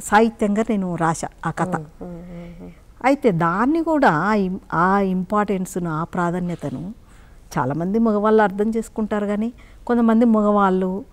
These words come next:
Speaker 1: అర్థం చేసుకోక, ఆ, వాళ్ళకుండే ముఖ్యంగా దళిత మగవాళ్ళు, వాళ్ళు కూడా ఒక కుల వివక్షతకు గురవుతున్న వాళ్ళు. తన బిడ్డకే తన భార్య
Speaker 2: తన
Speaker 1: అవసరం
Speaker 2: భార్య
Speaker 1: ఉంటది
Speaker 2: అవసరం ఉంటదని
Speaker 1: అని
Speaker 2: తెలుసుకోకుండా భార్యను
Speaker 1: తెలుసుకోలేనంత
Speaker 2: హింసించడం.
Speaker 1: బానిస
Speaker 2: ఆ.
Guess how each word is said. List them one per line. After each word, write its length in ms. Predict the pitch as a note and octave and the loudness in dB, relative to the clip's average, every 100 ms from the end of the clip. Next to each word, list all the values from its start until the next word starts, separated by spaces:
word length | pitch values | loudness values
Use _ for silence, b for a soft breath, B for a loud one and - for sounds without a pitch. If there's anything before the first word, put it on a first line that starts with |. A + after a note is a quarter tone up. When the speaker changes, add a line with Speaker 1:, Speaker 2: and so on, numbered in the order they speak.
| - | -8
Speaker 1:
అర్థం 280 | F3 F3 F#3+ | -4 -2 -2
చేసుకోక, 760 | F3+ E3+ - E3 D#3 - D3+ D#3 - b b b b - | -2 -6 -8 -10 -10 -10 -10 -10 -16 b b b b -6
ఆ, 300 | G3 F#3 F3+ - - | -4 -2 -6 -12 -10
వాళ్ళకుండే 920 | - G3+ G#3 G#3 G#3 G#3 G#3 G3+ F3+ - - F#3+ | 0 4 4 2 0 2 4 4 2 -2 -12 -10
ముఖ్యంగా 420 | - - G#3 G3+ | -6 -4 -2 0
దళిత 520 | E3+ F3 F3+ F3 C3+ - - - | 0 -2 -2 -4 -6 -10 -20 -8
మగవాళ్ళు, 680 | D#3 D#3+ E3+ D#3+ C3 D3 A#3 - - - - - - - | -6 -2 -2 -2 -2 -6 -8 -10 -20 -20 -20 -20 -20 -4
వాళ్ళు 260 | F3+ F#3+ A3 | 2 2 2
కూడా 320 | B3+ D4+ E4 | 2 2 2
ఒక 220 | C4 - | 2 0
కుల 260 | G#3+ G#3 G#3 | -2 2 2
వివక్షతకు 540 | G3+ G3+ - G#3+ F#3+ | 2 -2 -2 -4 -4
గురవుతున్న 580 | E3+ F3+ F#3 F3 D#3 D3 | -2 0 -2 -2 -4 -4
వాళ్ళు. 560 | C3+ C#3 C#3 - - - - - | -4 -6 -8 -12 -18 -20 -14 -6
తన 100 | F3+ | -4
బిడ్డకే 440 | F3+ F3 A3 A#3+ | -2 -2 0 0
తన 200 | A3+ G3+ | 0 -2
భార్య 380 | E3+ E3+ F3+ G3 | -2 -2 -2 0
Speaker 2:
తన 60 | F3+ | -2
Speaker 1:
అవసరం 260 | E3+ F#3+ | -2 -2
Speaker 2:
భార్య 220 | F#3 F3+ | -2 -4
Speaker 1:
ఉంటది 340 | F3 F#3 F3+ F#3 | -4 -4 -2 -2
Speaker 2:
అవసరం 200 | F3 F3 | -4 -10
ఉంటదని 300 | F3 F#3 F3 | -16 -16 -14
Speaker 1:
అని 100 | F3 - | -12 -4
Speaker 2:
తెలుసుకోకుండా 540 | F#3 F#3+ G3 F3+ G#3 | -2 0 -4 -2 -2
భార్యను 280 | F#3+ G3 G3 | 2 2 4
Speaker 1:
తెలుసుకోలేనంత 360 | G#3+ G3 G3 | 4 4 2
Speaker 2:
హింసించడం. 340 | F#3+ F3 F3 E3 | 0 -2 -2 0
Speaker 1:
బానిస 420 | F3 F#3+ G3 - | 2 2 0 -2
Speaker 2:
ఆ. 520 | E3+ - F#3 F3 E3+ | -4 -6 -16 -14 -14